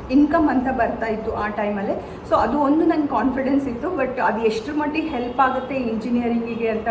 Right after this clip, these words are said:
ಗೊತ್ತಿರಲಿಲ್ಲ. ಆ, but ನಾನು, ಅದೇ ಅದನ್ನೊಂದು, ಆ, ಮನಸ್ಸಲ್ಲಿ ಇಟ್ಕೊಂಡು ನಮ್ಮ ತಂದೆ ಹೇಳಿದೆ, "ಇಲ್ಲ ನಾನು ಮ್ಯಾನೇಜ್ ಮಾಡ್ಬೋದು, ಇಲ್ವಾ ನಾನು ಲೋನ್ ಮಾಡ್ತೀನಿ, ನಾನು ಮಾಡ್ತೀನಿ."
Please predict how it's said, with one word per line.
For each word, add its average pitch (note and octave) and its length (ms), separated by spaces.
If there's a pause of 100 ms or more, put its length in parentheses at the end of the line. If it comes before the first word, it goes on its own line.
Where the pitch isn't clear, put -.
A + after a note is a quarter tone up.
ಗೊತ್ತಿರಲಿಲ್ಲ. G3 520 (720)
ಆ, C4 180
but D#4 180
ನಾನು, C4 540 (200)
ಅದೇ A#3+ 180
ಅದನ್ನೊಂದು, C#4+ 840 (400)
ಆ, A#3 100
ಮನಸ್ಸಲ್ಲಿ A#3+ 440
ಇಟ್ಕೊಂಡು A#3+ 380
ನಮ್ಮ A#3+ 200
ತಂದೆ A3 200
ಹೇಳಿದೆ, A3 400 (400)
"ಇಲ್ಲ A#3+ 200
ನಾನು A3 240
ಮ್ಯಾನೇಜ್ G#3+ 360
ಮಾಡ್ಬೋದು, G#3 840 (160)
ಇಲ್ವಾ A#3 260
ನಾನು A#3 200
ಲೋನ್ G#3+ 320
ಮಾಡ್ತೀನಿ, G#3 400
ನಾನು G#3 260
ಮಾಡ್ತೀನಿ." G#3 400